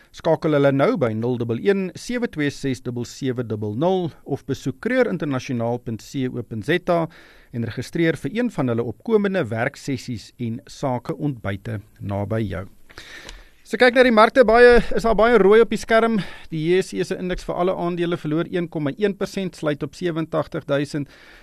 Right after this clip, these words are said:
driehonderdvyfentwintig punte. Die Hulbron indeks een komma agt persent af, die nywerheidsindeks nul komma nege persent en die finansiële indeks ook een komma vier persent swakker. As ons kyk na aandele, Fortress het goed gevaar, vyf komma vier persent vandag,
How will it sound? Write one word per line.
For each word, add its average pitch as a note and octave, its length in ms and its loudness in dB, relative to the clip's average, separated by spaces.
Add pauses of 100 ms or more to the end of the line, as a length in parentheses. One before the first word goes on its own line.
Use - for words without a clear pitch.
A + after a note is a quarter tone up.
(120)
driehonderdvyfentwintig D3+ 1200 0
punte. F#3 380 0
Die B2+ 100 0
Hulbron F#3 360 2
indeks D#3 360 -2
een D#3+ 140 -4
komma B2 220 -4
agt - 220 -4
persent E3 340 -6
af, - 340 -4 (140)
die A#2+ 100 -4
nywerheidsindeks D3+ 760 -4
nul A#2+ 140 -4
komma A#2+ 220 -6
nege D3 320 -2
persent D#3 420 -4 (420)
en B2+ 60 -8
die A2+ 80 -4
finansiële A#2+ 500 -4
indeks C3 300 -2
ook C3 160 -4
een B2 140 -4
komma A#2+ 200 -2
vier C#3 240 0
persent B2 460 -4
swakker. A#2 480 -2 (800)
As B2 120 -10
ons D#3+ 100 -10
kyk F3+ 240 -2
na E3 220 2
aandele, G#3 580 4
Fortress G#3+ 600 2
het D3+ 180 -4
goed - 140 -8
gevaar, F3+ 360 0
vyf E3 260 -2
komma C3+ 220 -2
vier G3+ 240 -4
persent F#3+ 380 -4
vandag, F#3 340 2